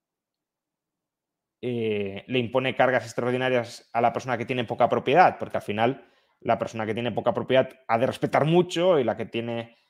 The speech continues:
eh, poca, o sea, y la que tiene mucho frente a la que tiene poca, pues ha de respetar poco. ¿Ahí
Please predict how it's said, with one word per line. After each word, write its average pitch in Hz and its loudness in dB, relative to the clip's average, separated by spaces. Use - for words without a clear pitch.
eh, 113 -2
poca, 143 2
o - -20
sea, 82 -14
y - -14
la 92 -6
que 87 -16
tiene 107 -6
mucho 117 -4
frente 95 -6
a 90 -4
la 87 -8
que 95 -12
tiene 98 -8
poca, 104 -6
pues - -6
ha 104 0
de 110 2
respetar 95 -10
poco. - -2
¿Ahí 123 0